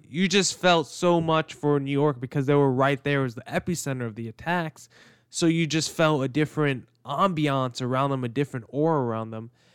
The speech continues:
And it felt like they had the mystique around them because really the nation was rooting for them to win. I mean, the D-backs were only in their third season, so they didn't have a, a storied franchise or history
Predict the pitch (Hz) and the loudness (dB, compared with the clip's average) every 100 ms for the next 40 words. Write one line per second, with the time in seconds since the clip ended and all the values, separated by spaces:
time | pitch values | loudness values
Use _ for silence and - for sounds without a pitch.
0 | _ - 143 147 139 127 - 165 156 147 | _ -6 -4 -4 -6 -8 -2 2 2 2
1 | 170 165 175 156 151 139 - 190 202 165 | 2 2 2 0 0 -2 -2 -2 0 0
2 | 135 127 123 117 135 123 120 - 123 180 | 0 0 -4 -6 -6 -6 -8 -12 -2 2
3 | 214 175 143 143 147 147 143 135 127 127 | 4 4 0 -4 -4 -4 -6 -4 -4 -2
4 | 147 139 131 123 - 131 151 180 131 120 | -2 -2 -8 -12 -8 -4 -4 -4 -4 -4
5 | 120 123 123 120 110 170 175 156 139 151 | -6 -6 -6 -8 -6 -4 -2 -4 -2 0
6 | 143 143 135 127 113 147 139 - 160 175 | 2 0 -2 -2 -2 0 0 0 -4 -4
7 | 135 117 - - _ - 165 175 185 190 | -6 -10 -16 -20 _ -2 2 4 4 0
8 | 165 175 156 139 123 135 - 180 175 160 | 2 0 2 0 0 -4 2 4 4 0
9 | - 156 160 165 147 147 139 117 - 160 | -6 -6 -6 -2 0 0 0 -2 -4 -6
10 | - 151 147 143 | -4 -2 -2 -4